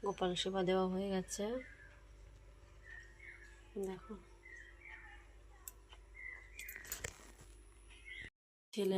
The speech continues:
এখনো ঘুম থেকে ওঠেনি, ঘুমাচ্ছে। মেয়ে উঠে গেছে, ছেলে ঘুমাচ্ছে। ডাকবো না আজকে, থাক।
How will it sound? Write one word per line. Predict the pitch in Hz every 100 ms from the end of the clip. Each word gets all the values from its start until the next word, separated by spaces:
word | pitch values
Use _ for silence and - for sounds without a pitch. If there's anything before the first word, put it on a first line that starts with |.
| 185
এখনো | - 202 196
ঘুম | 190 190 185
থেকে | 208 208 196
ওঠেনি, | 196 185 180 180
ঘুমাচ্ছে। | 196 202 196 - 190 185 180 - - - - - 190
মেয়ে | 196 190
উঠে | 190 202
গেছে, | 202 202 220 -
ছেলে | 185 190 180
ঘুমাচ্ছে। | 175 202 196 - 196 185 190 - - - - - - - -
ডাকবো | 185 180 202 208
না | 196
আজকে, | 185 - 160 185 -
থাক। | 208 190